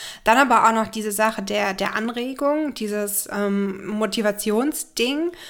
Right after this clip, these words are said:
das erreichst du beispielsweise durch, ähm, eine aktivierende Farbe wie ein Orange.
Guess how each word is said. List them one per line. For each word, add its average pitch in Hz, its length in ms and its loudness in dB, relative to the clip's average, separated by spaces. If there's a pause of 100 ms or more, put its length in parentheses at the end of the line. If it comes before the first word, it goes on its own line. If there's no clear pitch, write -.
(240)
das 240 200 2
erreichst 220 380 2
du 214 40 -10
beispielsweise 208 760 0
durch, 202 320 -4
ähm, 196 300 0
eine 190 160 2
aktivierende 202 640 0
Farbe 220 380 2
wie 202 120 -2
ein 196 100 -4
Orange. 196 680 -2